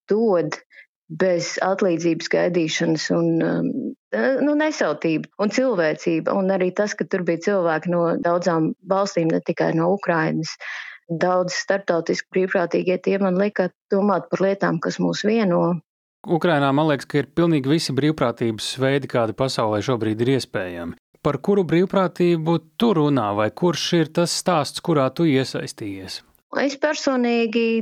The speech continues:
Speaker 1: devos brīvprātīgo darbā strādāt uz virtuvi, kas, eh, sagatavo maltītes, ko pēc tam sūta uz fronti. Un, eh, nu, brīvprātīgais tas ir,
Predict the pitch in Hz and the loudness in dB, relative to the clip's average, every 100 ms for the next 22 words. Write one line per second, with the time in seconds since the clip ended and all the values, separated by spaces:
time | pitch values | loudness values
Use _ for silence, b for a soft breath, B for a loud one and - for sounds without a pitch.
0 | 202 247 247 220 196 190 - 214 226 226 | 0 -2 0 0 0 -2 -2 -2 0 -2
1 | 185 190 180 185 190 240 208 196 185 180 | 0 -2 0 0 0 -2 0 0 0 0
2 | 180 202 208 202 180 165 170 160 180 285 | -2 -2 -2 0 0 0 -2 -2 0 -2
3 | - - 240 214 208 B B B _ - | -2 -2 0 0 -2 B B B _ -4
4 | 196 185 180 - 196 175 170 208 202 180 | 0 0 -2 -2 0 0 0 -2 0 -2
5 | - 170 170 170 170 165 170 - 180 185 | -2 0 2 2 2 0 -2 -2 0 2
6 | 196 185 160 160 - 156 - - - 170 | 0 0 0 -2 -6 -8 -6 -8 -2 0
7 | 165 - - 170 165 190 180 170 165 170 | 0 -4 -2 -2 0 0 0 0 -2 -2
8 | - 240 277 311 277 240 233 _ - 190 | -2 0 2 0 0 -2 -2 _ -2 0
9 | 196 196 196 190 190 190 214 226 247 254 | 2 2 4 4 4 2 2 2 0 2
10 | 233 202 202 190 185 196 - 196 | 0 0 2 0 0 -4 -2 -4